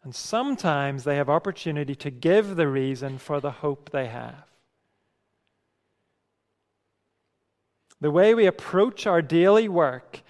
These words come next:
can make it an investment in God's kingdom. If we do our work to honor Christ, not just for a paycheck or a retirement package, you might be the only Christian your colleagues know.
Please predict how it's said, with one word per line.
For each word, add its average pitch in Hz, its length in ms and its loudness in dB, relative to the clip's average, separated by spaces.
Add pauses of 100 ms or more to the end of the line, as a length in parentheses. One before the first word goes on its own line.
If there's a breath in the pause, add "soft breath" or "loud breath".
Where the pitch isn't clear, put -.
(280 soft breath)
can 175 240 -2
make 170 240 0
it 180 200 0
an 165 160 -4
investment 156 800 -2
in 170 100 -6
God's 156 340 -4
kingdom. 214 440 -14 (2000)
If 156 100 -12
we 190 80 -2
do 196 160 0
our 214 140 4
work 208 220 4
to 208 120 -4
honor 190 300 2
Christ, 196 720 -4 (440 soft breath)
not 196 280 2
just 196 240 -2
for 190 100 2
a 175 60 4
paycheck 170 760 2
or 156 200 2
a - 20 0
retirement 147 640 -6
package, - 640 -12 (3000)
you 170 120 0
might 185 200 2
be 170 80 -2
the 156 160 2
only 185 360 2
Christian 156 680 -6
your 147 220 -6
colleagues 143 560 -2
know. 165 480 -8